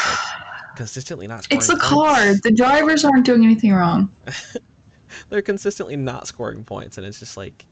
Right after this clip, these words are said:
Speaker 1: yeah, it's, you can blame it
Speaker 2: But
Speaker 1: on the
Speaker 2: it's not
Speaker 1: car.
Speaker 2: them, it's not their fault. It's the pace of the car.
Speaker 1: Yeah, the car is awful. <laughs>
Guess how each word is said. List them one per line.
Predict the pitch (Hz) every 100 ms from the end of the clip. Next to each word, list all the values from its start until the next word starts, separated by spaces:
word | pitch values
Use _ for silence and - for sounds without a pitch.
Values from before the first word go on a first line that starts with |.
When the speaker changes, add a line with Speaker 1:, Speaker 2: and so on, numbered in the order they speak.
| _
Speaker 1:
yeah, | 120 131 120 117
it's, | - - -
you | 120
can | - 110
blame | 98 104
it |
Speaker 2:
But | 104
Speaker 1:
on |
the | 294
Speaker 2:
it's | -
not | 320 320
Speaker 1:
car. | 226
Speaker 2:
them, | 262 269 262
it's | 247 -
not | 285 277
their | 262
fault. | 262 277 262 220
It's | -
the | -
pace | 220 - 247 262 -
of |
the | 208
car. | 202 196 196 214 -
Speaker 1:
Yeah, | 208 - - - - -
the |
car | - - -
is | 170 - -
awful. | - 104 - - - - _ _ _
<laughs> | - - - - - -